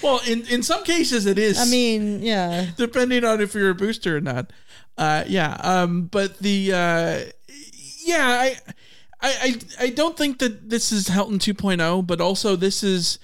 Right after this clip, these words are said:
Speaker 1: to, to go back to John's thing about the, the curse of U S C, like, I,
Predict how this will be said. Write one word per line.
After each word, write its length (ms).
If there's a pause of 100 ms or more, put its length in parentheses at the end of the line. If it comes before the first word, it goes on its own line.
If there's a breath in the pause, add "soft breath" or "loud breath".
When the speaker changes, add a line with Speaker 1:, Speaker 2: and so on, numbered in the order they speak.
(320 loud breath)
Speaker 1:
to, 220
to 160
go 160
back 260
to 160
John's 400
thing 200
about 240
the, 260
the 80
curse 360
of 80
U 160
S 160
C, 260
like, 240 (720 soft breath)
I, 180